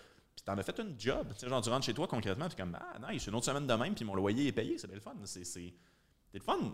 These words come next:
ça, que ce soit rendu concret. C'est quelque chose que, c'est plate que je m'ostine avec le monde très souvent, mais genre, moi, je trouve pas ça négatif de dire que c'est ma job, l'humour.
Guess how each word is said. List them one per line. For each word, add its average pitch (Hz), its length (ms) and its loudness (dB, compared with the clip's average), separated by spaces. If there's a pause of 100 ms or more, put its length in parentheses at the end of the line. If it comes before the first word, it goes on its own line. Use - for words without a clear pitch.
ça, - 300 -2
que - 80 -8
ce 101 60 -6
soit 95 120 0
rendu 98 200 6
concret. 110 440 4 (300)
C'est - 60 -12
quelque 117 100 8
chose 254 160 8
que, 95 320 8 (240)
c'est - 160 -20
plate - 240 -4
que 92 80 -4
je 87 100 -10
m'ostine 87 240 -12
avec 113 140 0
le 95 60 2
monde 123 140 0
très 110 160 2
souvent, 113 340 2
mais 135 80 0
genre, 95 200 2 (280)
moi, - 100 -8
je - 60 -8
trouve - 100 -12
pas 107 80 -2
ça 131 100 2
négatif 117 360 2
de 95 100 2
dire 117 240 2
que 98 180 0
c'est - 240 0
ma 98 280 -2
job, 107 480 2
l'humour. 92 440 -6